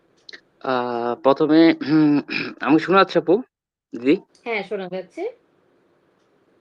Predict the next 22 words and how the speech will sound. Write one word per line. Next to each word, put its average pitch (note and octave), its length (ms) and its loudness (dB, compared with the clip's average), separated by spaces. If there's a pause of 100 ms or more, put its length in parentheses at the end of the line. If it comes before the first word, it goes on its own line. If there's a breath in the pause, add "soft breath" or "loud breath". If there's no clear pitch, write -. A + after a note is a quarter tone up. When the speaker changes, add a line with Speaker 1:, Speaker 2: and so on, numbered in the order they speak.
(520)
Speaker 2:
এখানে, A3 500 -8
আ, F#3+ 300 -12
Speaker 1:
আচ্ছা। - 400 -10
Speaker 2:
আ, G2 100 -18 (240 loud breath)
Speaker 1:
আ, A2+ 240 0
প্রথমেই C#3+ 800 4
অসংখ্য D3 420 2
ধন্যবাদ D#3 480 2
আমাকে, C3 640 0
উম, A2 260 -6
আ, A#2 420 -4 (440)
আ, F#2+ 260 -4
আপনাদের A2 520 -4
এই, A2 300 -4 (580 loud breath)
আ, G#2+ 460 -6 (840 loud breath)
জায়গায় A2+ 460 2
আমাকে G#2+ 440 -2 (720)
সুযোগ C3+ 300 0
করে D3 180 6
দেওয়ার C#3 200 6
জন্য C3+ 180 -2
এবং, B2 420 -2